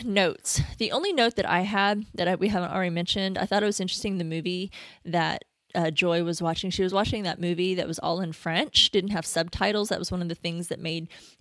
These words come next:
Annie think that that could have been Amity because Amity spoke French, and,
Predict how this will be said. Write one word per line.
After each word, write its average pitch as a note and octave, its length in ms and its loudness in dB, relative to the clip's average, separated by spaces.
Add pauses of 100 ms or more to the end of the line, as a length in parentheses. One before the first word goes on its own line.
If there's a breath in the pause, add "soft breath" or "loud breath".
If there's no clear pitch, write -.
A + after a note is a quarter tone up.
Annie F3 520 -4 (180)
think F3 340 -2
that - 260 -2 (340)
that - 180 -4
could G3 140 -2
have E3 80 -2
been E3+ 160 -4
Amity F3+ 480 -2
because G3+ 320 -4
Amity E3+ 280 -4
spoke - 300 -4
French, F#3 500 0
and, E3 220 -6